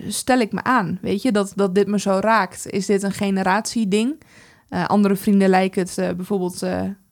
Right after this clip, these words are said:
nou ja, niet zo te hebben. Is dit normaal voor onze generatie?" Ja, ik kan me voorstellen dat je met die, eh, die vragen zit. Denk je dat generaties voor ons zich bijvoorbeeld ook zoveel aantrokken van het nieuws?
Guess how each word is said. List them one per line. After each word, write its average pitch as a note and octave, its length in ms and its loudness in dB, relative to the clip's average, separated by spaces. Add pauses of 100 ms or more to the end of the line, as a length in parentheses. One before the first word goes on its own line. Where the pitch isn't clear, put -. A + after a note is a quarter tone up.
nou B3+ 140 -2
ja, - 100 -2
niet G#3 240 2
zo A#3 180 2
te A3+ 100 -2
hebben. A3 300 0
Is G3+ 100 -4
dit G3 140 0
normaal G3 340 0
voor - 160 -12
onze G3 180 -8
generatie?" F3+ 840 -6 (540)
Ja, B3+ 180 2
ik F#3+ 120 0
kan G3+ 120 0
me F#3+ 80 2
voorstellen G3+ 480 -2
dat G#3 160 -2
je A3+ 60 -4
met G#3+ 120 0
die, A3 280 0
eh, G#3+ 180 0 (160)
die G#3 140 -4
vragen A3 420 -2
zit. B3 340 -4 (520)
Denk D4 240 0
je A3+ 100 -2
dat F3+ 260 0
generaties F#3+ 680 -2
voor G3 220 0
ons F#3+ 220 -4
zich G3 180 -8
bijvoorbeeld F#3+ 340 -6
ook G3+ 140 -4
zoveel G3 300 -8
aantrokken G3 420 -10
van F#3+ 120 -10
het G3 100 -8
nieuws? B3 380 -8